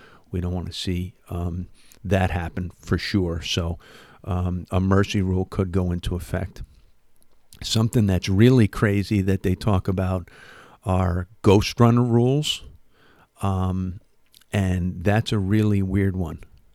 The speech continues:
Um, ghost runner rules vary, but generally speaking, once the batter reaches base, he leaves the field, and his ghost runner advances at the rate of a batter. For example, if the ghost runner is on first and the batter doubles, the ghost runner goes to third.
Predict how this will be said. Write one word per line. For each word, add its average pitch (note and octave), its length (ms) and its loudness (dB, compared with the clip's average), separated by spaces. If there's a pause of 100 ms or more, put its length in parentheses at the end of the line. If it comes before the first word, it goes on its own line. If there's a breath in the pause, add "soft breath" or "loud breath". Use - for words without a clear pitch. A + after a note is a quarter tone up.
Um, F2+ 500 -6 (580 loud breath)
ghost G#2+ 300 4
runner G#2+ 240 4
rules G2+ 380 0
vary, G#2+ 500 4
but G2 220 0
generally G#2 520 2
speaking, G2 600 0
once G2 260 -2
the G2 80 -4
batter G2 340 0
reaches F#2 380 -2
base, G2+ 340 0
he G#2 80 0
leaves G2 300 0
the F#2+ 80 -6
field, G2 580 -2 (560 loud breath)
and F#2+ 200 0
his G2 240 0
ghost G#2+ 400 2
runner G2+ 480 2
advances G2 760 0
at F#2+ 160 -2
the F#2+ 80 -2
rate F#2 340 -2
of F#2 140 -6
a F2 60 -8
batter. F#2+ 480 -2
For G2 180 -4
example, F#2+ 480 -4
if F2+ 80 -4
the G2+ 80 -6
ghost F#2+ 320 -2
runner G2 220 0
is F#2+ 100 -2
on F#2 140 0
first G#2+ 360 0
and G2 120 0
the F#2 40 -2
batter F#2+ 300 -2
doubles, A2+ 440 0
the A#2 60 -6
ghost G2+ 240 0
runner F#2+ 200 -2
goes F#2 220 -2
to F#2 60 -8
third. G2 440 0